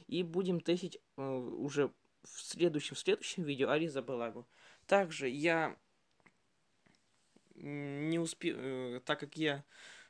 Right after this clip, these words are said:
делаю видеоролики, выпуска каждый день, то я не успеваю выпустить ролик с разоблачениями eSports, поэтому, ну, кто хочет этот видеоролик, ставьте,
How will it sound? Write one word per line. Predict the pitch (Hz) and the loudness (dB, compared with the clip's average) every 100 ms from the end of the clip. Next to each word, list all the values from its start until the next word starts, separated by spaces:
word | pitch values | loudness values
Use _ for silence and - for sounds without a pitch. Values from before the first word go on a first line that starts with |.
| _ - | _ -16
делаю | - 123 135 165 160 151 | -12 -10 -2 2 4 2
видеоролики, | 147 151 151 156 139 143 | 2 2 4 2 0 -4
выпуска | 135 - 156 | -4 -4 -6
каждый | 151 156 139 156 | -2 -4 -4 -6
день, | 147 202 170 - - | -2 0 0 -4 -8
то | - 160 | -2 0
я | 139 143 160 | 0 0 0
не | 151 | -2
успеваю | 143 - 160 175 180 160 143 127 | -4 -4 -4 0 0 2 2 0
выпустить | 123 151 147 151 - 135 - - _ - _ | -2 -4 -2 -4 -2 -2 -4 -16 _ -20 _
ролик | - 156 170 151 - | -2 0 0 -2 -4
с | - - 160 135 135 | -4 -2 0 2 2
разоблачениями | 147 143 143 143 139 160 160 139 135 | 0 0 0 0 0 -2 -2 -2 -2
eSports, | 131 - - 127 - - | -4 -8 -8 -8 -8 -4
поэтому, | 127 123 120 117 120 | -4 -4 -6 -6 -6
ну, | 127 120 _ _ _ _ _ _ _ _ _ - | -8 -12 _ _ _ _ _ _ _ _ _ -20
кто | - - 156 | -4 2 4
хочет | 147 165 - - | 2 -2 -4 -4
этот | 147 120 139 | -6 -8 -4
видеоролик, | 139 147 147 180 180 - | 0 2 2 4 2 0
ставьте, | - 139 131 - 143 | 0 2 2 -2 -10